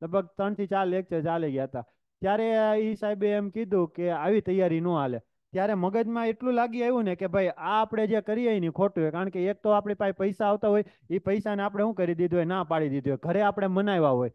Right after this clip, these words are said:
એક તો મિડલ ક્લાસ ફેમિલીમાંથી આવે, ઘરેથી આપણે મનાવ્યા હોય કે મારે તૈયારી કરવી છે, બરોબર? અને જો ત્યારે આપને કોઈક સાહેબ પૂછે અને ઈ પછી નો આવડે ને તો ઈ એકદમ ખોટી વસ્તુ છે. કારણ કે આપણે આવ્યા તા છે ની માટે, તૈયારી કરવા માટે આવ્યા તા, બરોબર ને?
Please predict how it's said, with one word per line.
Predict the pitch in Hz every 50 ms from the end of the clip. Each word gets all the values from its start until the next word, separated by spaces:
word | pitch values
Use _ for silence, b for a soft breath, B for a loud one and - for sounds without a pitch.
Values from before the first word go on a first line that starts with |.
| _ _ _ _
એક | - 180 175
તો | - 196
મિડલ | 185 196 208 208 214 208
ક્લાસ | 202 208 202 202
ફેમિલીમાંથી | - - 208 214 214 214 214 214 208 208 208 196 214
આવે, | 214 214
ઘરેથી | 196 - 175 175 190 190 180 202 196
આપણે | 190 190 190 190 190 190 185 180 _ -
મનાવ્યા | 170 180 196 208 196 185
હોય | 180 165 170
કે | 175 175 180
મારે | 170 170 175 175 170
તૈયારી | 170 185 208 208 190 170 165 151
કરવી | 156 160 156 151 147 143
છે, | 156 151
બરોબર? | 147 180 208 233 220 240 226 b b b b b _ -
અને | 156 180 190 190
જો | 156 156 175 208 214
ત્યારે | 202 - 202 202 208 220 220
આપને | 214 220 196 220 214 208
કોઈક | - 214 214 -
સાહેબ | - 208 202 214 202 -
પૂછે | 208 233 262 - 254 220 156 131 b b b b _ -
અને | 175 202 214
ઈ | 208
પછી | _ 208 214 - - 226
નો | 185 175 202 226
આવડે | 233 226 240 254 247 226
ને | 196 170
તો | 160 - 175 180
ઈ | 180 180 190 208
એકદમ | 220 214 165 180 190 190 185 185 185 156
ખોટી | 127 - 156 165 151 147
વસ્તુ | 135 127 127 127 _ - 123 123
છે. | 123 113 120 _ _ _ _ _ _ _ _ _ _ _
કારણ | 165 180 208
કે | 208 233
આપણે | 220 226 226 247 240 240 247
આવ્યા | 233 208 - - 185 202 240 269 269 262
તા | 269 262
છે | - - 254 277
ની | 262 247
માટે, | 214 190 185 180 214
તૈયારી | - - 226 247 247 233 214 202 175
કરવા | 170 180 170 170 156 147
માટે | 147 147 151 143 156 139
આવ્યા | 135 135 135 131
તા, | 131 135 135
બરોબર | 147 185 233 254 240 254 220
ને? | 180 143